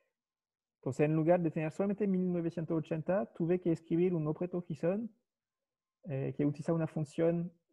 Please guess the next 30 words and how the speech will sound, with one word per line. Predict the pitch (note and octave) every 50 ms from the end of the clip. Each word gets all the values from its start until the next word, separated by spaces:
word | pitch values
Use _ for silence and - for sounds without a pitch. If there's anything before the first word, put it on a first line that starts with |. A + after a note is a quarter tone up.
| _ _
greater | - C#3+ C3+ D3+ D#3+ D3+ - D#3+ D#3 D#3 - C#3
than, | C#3+ C#3 D#3 G3+ A#3 G#3+ -
entonces | _ - B2+ - C3+ C3
superior | - - C#3 C3+ D3 C#3+ C#3 C#3+ D3 D3+ D3+ - - -
a, | D#3 E3+ B3 - _ _ _ _ _ _ _ _ _ _ _ _ _ _ _ _ _ _ _ _ _ _ _ _ _ _ _ _ _ _ _
superior | _ - D#3 D3+ D3+ D3 C#3+ D3+ D#3+ F3 - -
a | C#3+ C3+ -
tal | - D3 D3 D3+ D3+ D3 - - - _ _
fecha. | C3+ C3 - B2+ B2 - _ _ -
Y | C3+ B2+
si | - - C#3+ C#3
es | C3+ -
superior | - - D3 - D3+ C#3+ D#3 D#3 D3 - -
o | F3 F3+
igual, | F3+ D#3 D3+ E3 F3+ G#3 A#3 A#3+ - - _ _ _ _
es | - D#3+ - -
la | C#3+
función | - - C#3+ - D3 C#3+ C#3+ C3
greater | C#3 C#3+ C#3 D#3 D3+ D3 C3+
than | C#3+ D3 D#3 D#3+ D#3 -
o | - - - _ _ _ -
equal, | - - - C3+ D3 F3 F#3+ - _ _ _ _ _
G | C#3+ C#3
T | - - - -
E. | C3 D3 F#3 - _ _ _ _ _ _
O | - -
sea, | - C3
eso | C#3 - D3
es | D3+ C#3+
la, | D3 C3+ C3 B2+ B2+ B2 A#2+ A#2+ A#2 A#2 A#2+ -